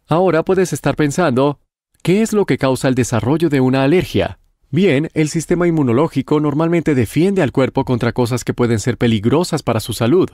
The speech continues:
como virus y bacterias. Un sistema inmune sano evita que una persona se enferme cuando los gérmenes nocivos entran en el cuerpo,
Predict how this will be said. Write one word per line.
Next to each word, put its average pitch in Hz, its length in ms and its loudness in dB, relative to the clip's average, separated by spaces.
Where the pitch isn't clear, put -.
como 143 260 0
virus 147 540 0
y 151 120 0
bacterias. 123 720 -2
Un 190 160 -2
sistema 175 380 -2
inmune 143 320 2
sano 135 600 0
evita 180 420 -2
que 151 100 -2
una 131 200 0
persona 123 380 -2
se 123 180 0
enferme 113 580 0
cuando 135 260 0
los 131 140 0
gérmenes 147 400 0
nocivos 131 580 -2
entran 123 320 -2
en 113 120 0
el 120 100 0
cuerpo, 127 480 0